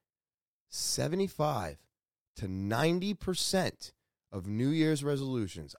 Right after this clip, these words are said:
"I'm gonna go to the gym, I'm gonna quit smoking, I'm gonna go on a diet." Do you know how long it takes to actually go onto a diet? Do you know how long it takes to change over your eating habits after doing it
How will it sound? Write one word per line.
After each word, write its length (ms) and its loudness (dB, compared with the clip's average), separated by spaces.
"I'm 220 -2
gonna 160 0
go 120 4
to 80 6
the 80 2
gym, 360 -6
I'm 200 4
gonna 160 4
quit 220 0
smoking, 400 -4
I'm 180 6
gonna 140 6
go 160 4
on 140 6
a 60 2
diet." 480 2
Do 100 -8
you 100 0
know 140 4
how 160 0
long 240 0
it 80 -6
takes 300 -4
to 100 -6
actually 340 -6
go 220 -4
onto 320 -6
a 60 -6
diet? 380 -10
Do 60 -12
you 80 -6
know 140 -2
how 140 -4
long 320 -4
it 120 -10
takes 340 -10
to 120 -8
change 600 -8
over 280 -8
your 360 -10
eating 340 -6
habits 560 -8
after 400 -8
doing 320 -4
it 160 -6